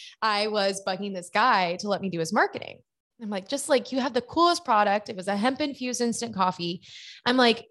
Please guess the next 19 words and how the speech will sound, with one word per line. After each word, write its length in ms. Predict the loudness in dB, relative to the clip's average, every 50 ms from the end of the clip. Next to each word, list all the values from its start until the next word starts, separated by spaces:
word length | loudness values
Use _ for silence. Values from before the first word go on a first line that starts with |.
| _ -10
<clears throat> 0 |
like, 340 | -8 -4 0 2 2 2 2
everything, 400 | 2 2 4 4 4 4 2 2 2
like, 160 | 0 0 2
it, 240 | 2 0 0 0 -2
like, 160 | -6 -4 -4
it's 120 | -4 -4 -4
great. 360 | -2 0 0 0 0 -2 -4
Like, 140 | -6 -6 -4
it 60 | -2 0
helps 320 | 0 0 0 -2 -4 -6
me. 160 | -6 -6 -8
Like, 160 | -8 -4 -4
I 60 | -4 -2
feel 200 | 0 0 0 0
so 220 | 0 -2 -2 -2
good. 440 | -2 0 2 2 4 4 4 2 2
And, 140 | 0 -2 -2
like, 200 | -4 -4 -6